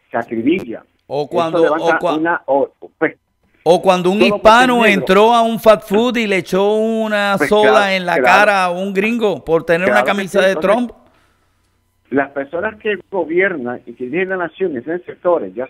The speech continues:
Speaker 1: sea judicial, eh, ya sea el ejecutivo, ya sea, eh, eh, en un estado, cuando la nación ve esto, entonces el populacho, el pueblo que se levanta,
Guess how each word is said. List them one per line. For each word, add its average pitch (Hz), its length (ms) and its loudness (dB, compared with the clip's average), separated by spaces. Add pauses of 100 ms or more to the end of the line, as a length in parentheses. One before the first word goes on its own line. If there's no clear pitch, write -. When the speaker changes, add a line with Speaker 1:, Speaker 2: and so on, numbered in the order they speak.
Speaker 1:
sea 160 160 -4
judicial, 120 880 -4
eh, 87 300 -12
ya 123 100 -6
sea 143 360 -2 (200)
el 113 140 -4
ejecutivo, 110 760 -6 (440)
ya 123 140 -4 (100)
sea, 135 600 0
eh, 95 560 -10
eh, - 80 -18
en 95 220 -10
un 143 100 -6
estado, 127 540 -4 (360)
cuando 127 300 -6
la 127 100 -4
nación 190 400 -10
ve 196 320 -4
esto, 190 380 -10 (240)
entonces 131 280 -4
el 127 100 -4
populacho, 123 720 -4
el 107 140 -12
pueblo 180 360 -4
que 180 100 -14
se - 120 -16
levanta, 127 560 -6